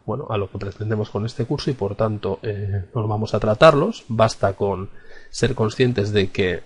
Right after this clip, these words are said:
nuestro conjunto de datos, nuestro modelo, no cumple este requisito y, por tanto, saber que habrá que hacer algo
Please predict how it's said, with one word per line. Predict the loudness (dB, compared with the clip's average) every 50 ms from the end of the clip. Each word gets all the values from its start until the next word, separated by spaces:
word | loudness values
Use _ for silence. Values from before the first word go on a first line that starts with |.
| -8
nuestro | -6 -2 0 0 2 2 0 -2 -4 -8 -4 -2 0 0 0 0
conjunto | 0 0 0 0 0 0 0 0 2 2 2 4
de | 6
datos, | 6 6 4 2 -4 -2
nuestro | -2 -4 -4 -4 -4 -2
modelo, | 0 2 4 6 6 6 4 2 -2 -6 -14 -20 -20 -18 -12 -6
no | -4 -2 0
cumple | 2 2 2 2 2 0
este | 0 2 2 2
requisito | 2 2 0 0 0 0 0 0 0 -2 -2 -4 -6 -14 -20 -20 -20 -20 -20 -8 -4
y, | -2 0
por | 0 2
tanto, | 2 2 2 2 4
saber | 4 4 4 4 4
que | 4 4 4
habrá | 6 6 6 4
que | 6 6 4 4
hacer | 6 6 6 8
algo | 8 8 8 6 6 2 2 0